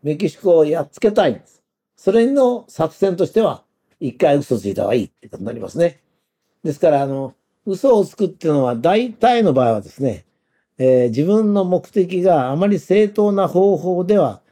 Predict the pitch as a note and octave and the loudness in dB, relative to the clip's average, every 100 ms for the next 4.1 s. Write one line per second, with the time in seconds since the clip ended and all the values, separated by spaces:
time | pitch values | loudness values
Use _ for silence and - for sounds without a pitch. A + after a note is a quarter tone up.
0 | _ _ - G#3+ F3+ D3+ C3+ - C3 A2+ | _ _ 2 4 4 0 -2 0 -2 0
1 | D#3 - G3+ G3 F#3+ G3+ E3+ A#2+ - A2 | -4 -2 -2 2 2 2 2 0 -4 -6
2 | G#2+ A#2+ B2 B2 C3 F3+ A2 - _ _ | -4 -2 0 0 0 0 -2 -8 _ _
3 | _ _ C3+ C3+ A#3 - F#3 G3+ G#3+ C#3+ | _ _ -8 -6 -4 0 2 4 2 0
4 | A#2 | -8